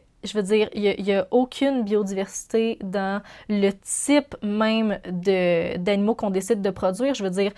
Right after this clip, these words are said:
ils ont été choisis pour des caractéristiques, euh, physiques extrêmement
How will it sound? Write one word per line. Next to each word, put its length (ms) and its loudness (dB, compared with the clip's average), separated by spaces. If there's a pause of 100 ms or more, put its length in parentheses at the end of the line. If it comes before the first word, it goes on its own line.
(260)
ils 140 4
ont 140 6
été 200 2
choisis 420 0
pour 240 -2
des 160 0
caractéristiques, 1300 -2 (380)
euh, 260 6
physiques 800 2
extrêmement 680 0